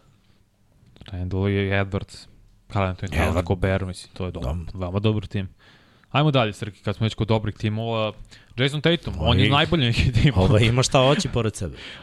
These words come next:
Speaker 1: I zašto je Tatum samo šesti? Mislim, ima, opet, ovo su sjajne brojke, dvadeset sedam, skoro devet skokova, pet asistencija, najbolji, r-, e, ovaj, najbolji odnos pobjede i poraza u N B A-u, to ubedljivo. I sinoć su pobedili, znači sad treba piše četrdeset četiri dvanaest.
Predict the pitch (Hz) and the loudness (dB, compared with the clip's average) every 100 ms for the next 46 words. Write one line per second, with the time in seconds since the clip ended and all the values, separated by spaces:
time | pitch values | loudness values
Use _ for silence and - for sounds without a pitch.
0 | - 139 127 131 143 185 175 139 160 147 | 0 0 2 2 2 2 -2 0 0 0
1 | - 147 139 - 120 110 - 104 101 113 | 0 0 0 0 -2 -2 -8 -10 -6 -2
2 | 143 113 - - 110 - 101 113 - 98 | 0 -2 -4 -4 -2 0 -2 -2 -6 -8
3 | 101 120 113 117 117 - 90 104 107 - | -4 -2 0 0 -2 -4 -4 -2 -2 -2
4 | 107 104 95 - 104 101 107 101 - 104 | -2 -2 -8 -4 -4 -2 -2 -2 -6 -4
5 | - - 104 104 - 104 104 104 95 101 | -4 -2 -2 -4 -4 -6 -6 -8 -4 -4
6 | 110 117 110 107 107 123 117 120 110 - | 0 0 0 0 -2 -2 0 0 -2 -4
7 | 113 120 110 107 101 104 113 113 117 113 | -2 0 2 2 0 0 -2 0 0 0
8 | - 113 110 110 117 113 101 110 107 104 | -2 -2 0 0 0 0 0 -2 0 0
9 | 107 101 104 95 90 104 101 104 117 123 | -2 0 -4 -6 -8 -4 0 2 2 0
10 | - _ _ - 117 104 - - 95 98 | -6 _ _ -4 -2 -2 -2 -6 -2 0
11 | 101 104 - - 104 104 90 101 - - | 0 -2 -2 -10 -10 -8 -8 -8 -6 -6
12 | - 104 98 110 - 104 95 90 92 90 | -2 -2 0 -4 -2 -2 -2 -8 -6 -2
13 | 101 113 - | 0 -2 -6